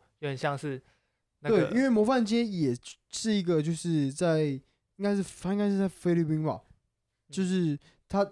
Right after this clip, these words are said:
Speaker 2: 也是一个，总之也是一个华侨回来，然后出钱盖的。那当时候英-，当时候就是英国这个殖民，它原本只是一个，就像你刚才说，它原本只是一个城市建筑的规范，就是建屋的那个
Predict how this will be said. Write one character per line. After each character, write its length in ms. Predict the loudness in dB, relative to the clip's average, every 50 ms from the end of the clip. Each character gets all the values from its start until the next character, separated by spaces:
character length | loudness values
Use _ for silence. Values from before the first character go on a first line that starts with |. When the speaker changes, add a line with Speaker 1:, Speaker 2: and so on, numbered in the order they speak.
| _ _
Speaker 2:
也 120 | -2 -2
是 120 | 0 0 0
一 60 | 0
个， 240 | 2 2 2 0 0
总 240 | -2 -2 -2 -2 0
之 100 | 2 0
也 80 | 0
是 120 | 0 0 0
一 40 |
个 120 | -2 -2 -2
华 240 | -2 -2 -2 -2 -2
侨 240 | -2 -2 -2 -2
回 260 | -4 -4 -6 -4 -4 -2
来， 200 | -4 -4 -4 -4
然 100 | -4 -4
后 100 | -6 -6
出 260 | -8 -8 -8 -8 -8
钱 260 | -8 -8 -10 -12 -12 -10
盖 220 | -8 -6 -6 -6 -8
的。 120 | -12 -16 _ _ _ _ _ _
那 140 | -8 -6 -6 -8 -10 _ _ _ _
当 200 | 0 2 2 2
时 100 | 2 2
候 200 | 2 2 2 2
英-， 220 | 0 -2 -6 -6 -8 -12 -14 _
当 200 | -4 -2 -2 0
时 80 | 0 0
候 100 | 0 0
就 100 | -2 -4
是 100 | -4 -6
英 180 | -6 -6 -6
国 200 | -4 -2 -2 -2
这 180 | -2 -2 -4 -2
个 280 | -2 -2 -2 -4 -4 -6 -10
殖 200 | _ -12 -8 -6
民， 300 | -4 -4 -4 -6 -6 -8 -10 _ _ _ _ -20 -20 _ _ _ _ _ _ _ _
它 160 | -4 -2 0 2
原 180 | 2 2 2
本 160 | 2 2 0
只 160 | -2 -4 -8 -6
是 140 | -4 -2
一 80 | -2 -2
个， 100 | -2 -2
就 120 | -2 -2
像 100 | -2 -2
你 60 | -2 -2
刚 100 | -4 -4
才 60 | -4
说， 100 | -2 -2
它 80 | -2
原 120 | -2 -2 -2
本 120 | -2 -4
只 140 | -6 -8 -10
是 80 | -6 -4
一 140 | -2 -2 -2
个 120 | -2 -4 -6
城 280 | -8 -8 -8 -6 -6 -4
市 240 | -4 -4 -4 -6
建 260 | -4 -4 -2 -4 -2 -4
筑 220 | -6 -8 -8 -8
的 220 | -8 -8 -8 -10 -14 _
规 220 | -4 -2 -2 -2
范， 280 | -2 -4 -6 -8 -8 -10
就 120 | -12 -10
是 160 | -8 -8 -8 -8
建 280 | -6 -4 -4 -4 -4 -4
屋 180 | -6 -6 -6
的 140 | -6 -8 -8
那 140 | -8 -10 -10 -10
个 420 | -12 -12 -12 -12 -14 -16 -20 -20